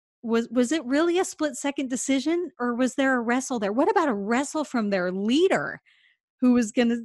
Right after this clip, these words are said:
who was going to bring them out? Do you think there was a wrestle there? Yes.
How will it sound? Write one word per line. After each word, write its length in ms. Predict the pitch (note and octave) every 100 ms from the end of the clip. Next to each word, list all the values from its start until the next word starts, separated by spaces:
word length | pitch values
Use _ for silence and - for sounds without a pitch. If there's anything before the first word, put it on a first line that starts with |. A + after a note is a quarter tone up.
| -
who 160 | A#3+ B3
was 160 | A3+
going 240 | A#3 B3+ B3
to 60 |
bring 480 | G3 A3 A#3 C4+ C#4+
them 120 | C4
out? 280 | B3+ E4 G#3
Do 80 | G#3+
you 100 | G3
think 380 | - A#3 A3+ D4
there 140 | C#4
was 180 | C4 A#3
a 60 |
wrestle 380 | E3+ E3 - D#4 F4
there? 200 | F#4 A4 G#4 _ - _ _ -
Yes. 800 | G3+ A3 G4 D5 G#4 - -